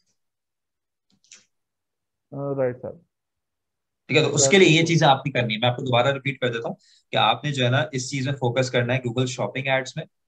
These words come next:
Speaker 2: ठीक है, और, अ, आपने, अ,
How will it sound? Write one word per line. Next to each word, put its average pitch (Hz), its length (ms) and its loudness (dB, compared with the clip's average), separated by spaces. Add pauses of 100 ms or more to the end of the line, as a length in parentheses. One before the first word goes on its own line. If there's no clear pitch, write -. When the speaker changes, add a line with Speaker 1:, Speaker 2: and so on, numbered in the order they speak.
(120)
Speaker 2:
ठीक - 200 -6
है, 131 180 0 (380)
और, 110 380 6
अ, 117 180 6
आपने, 123 640 2
अ, 101 520 -2